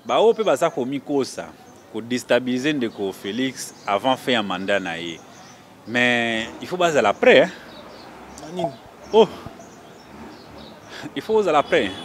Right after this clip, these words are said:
Speaker 1: Parce que eza na candidat moko te.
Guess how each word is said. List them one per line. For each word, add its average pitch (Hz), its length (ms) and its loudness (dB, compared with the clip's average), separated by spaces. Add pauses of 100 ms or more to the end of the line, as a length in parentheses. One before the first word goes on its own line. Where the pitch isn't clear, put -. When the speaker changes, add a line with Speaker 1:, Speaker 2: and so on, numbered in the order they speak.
(920)
Speaker 1:
Parce 135 180 6
que 196 280 8 (2750)
eza 156 340 8
na 208 180 10 (280)
candidat 151 440 10
moko 151 360 6
te. 127 360 4